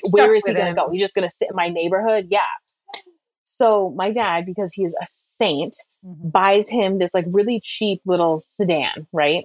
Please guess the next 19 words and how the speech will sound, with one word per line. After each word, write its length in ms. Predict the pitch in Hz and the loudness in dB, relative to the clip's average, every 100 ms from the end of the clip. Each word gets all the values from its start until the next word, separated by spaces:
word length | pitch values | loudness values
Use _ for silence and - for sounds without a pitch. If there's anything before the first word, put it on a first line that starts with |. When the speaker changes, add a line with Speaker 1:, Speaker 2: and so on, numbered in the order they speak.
| 226 _ _ _ _ _ _ _ _ _ 180 | -8 _ _ _ _ _ _ _ _ _ 0
Speaker 2:
Just 240 | 226 226 - | 0 0 -2
to 60 | |
get 260 | 170 196 180 | 2 2 2
him 60 | 190 | -2
away 280 | 165 151 123 | 0 0 -2
from 180 | - 101 | -4 -8
us, 240 | 80 - | -6 -2
right? 260 | 151 139 - - _ _ _ _ _ _ _ _ - | 0 0 -4 -12 _ _ _ _ _ _ _ _ -16
So 500 | - 208 196 180 180 _ _ _ _ _ _ _ | -2 4 6 6 2 _ _ _ _ _ _ _
my 140 | 208 190 | 0 2
ex 180 | 185 240 | 2 0
is 120 | 240 | 2
at 200 | 262 185 | 2 2
work. 240 | 160 160 - _ _ _ _ _ - | 0 -2 -4 _ _ _ _ _ 2
I 460 | 185 180 180 208 254 _ _ _ _ _ | 4 4 2 -2 -4 _ _ _ _ _
and 400 | 208 185 175 175 | -6 -6 -6 -8
two 220 | - 220 190 | -6 -2 -2
of 100 | 208 | 0
my 380 | 220 180 180 | -2 -2 -4